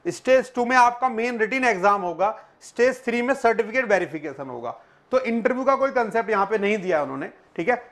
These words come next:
केवल रिटन एग्जाम के बेसिस पे और डॉक्यूमेंट वेरिफिकेशन के बेसिस पे आपका फाइनल सिलेक्शन हो जाएगा। प्रीलिमिनरी एग्जाम जो है उसमें एक पेपर होगा, अ, वन फिफ्टी मार्क्स का, वन फिफ्टी मिनट का टाइम है, ठीक है, एक,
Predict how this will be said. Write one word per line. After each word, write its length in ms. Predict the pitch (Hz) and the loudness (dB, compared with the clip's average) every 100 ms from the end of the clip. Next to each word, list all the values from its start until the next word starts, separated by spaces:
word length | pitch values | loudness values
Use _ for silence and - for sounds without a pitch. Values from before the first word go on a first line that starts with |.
| - | 0
केवल 220 | 202 240 | 2 4
रिटन 240 | 220 247 | 0 0
एग्जाम 400 | 240 180 202 220 | 0 4 4 4
के 80 | 220 | -2
बेसिस 360 | 190 196 214 - | -4 -6 -6 -6
पे 100 | 294 | 0
और 140 | 277 | 0
डॉक्यूमेंट 420 | 208 - 208 220 | 0 -4 -6 -4
वेरिफिकेशन 540 | 202 190 175 196 190 202 | -2 -2 -2 -2 -2 -2
के 60 | |
बेसिस 320 | 185 170 190 165 | -4 -4 -4 2
पे 100 | 175 | 2
आपका 360 | 165 254 - - _ - | 2 -2 -4 -8 _ 2
फाइनल 260 | 180 214 | 2 2
सिलेक्शन 360 | - 160 160 190 | -4 -6 -4 -6
हो 160 | 147 | -6
जाएगा। 280 | 117 113 113 117 - _ _ _ _ | -4 -4 -4 -10 -14 _ _ _ _
प्रीलिमिनरी 400 | 214 240 254 262 | 0 0 4 2
एग्जाम 380 | 202 226 262 240 | 4 2 2 0
जो 100 | 202 | -2
है 220 | 160 180 | -2 -2
उसमें 280 | 220 208 240 | -4 -6 0
एक 260 | 240 269 | 2 2
पेपर 260 | 220 202 220 | 0 0 0
होगा, 380 | 156 139 175 - - - - | -2 -2 -2 -4 -20 -18 0
अ, 160 | 170 175 | 4 6
वन 220 | 220 247 | 4 2
फिफ्टी 260 | 247 - | -2 -6
मार्क्स 360 | 233 202 196 - | 0 2 2 -2
का, 100 | 277 | 0
वन 220 | 240 233 | 2 2
फिफ्टी 220 | 220 196 | 0 -4
मिनट 240 | 233 233 233 | -2 0 2
का 100 | 277 | 2
टाइम 360 | - 202 202 | 4 4 2
है, 100 | 147 | -6
ठीक 180 | 117 190 | -8 -4
है, 80 | 240 | 0
एक, 340 | 214 247 - | 2 2 0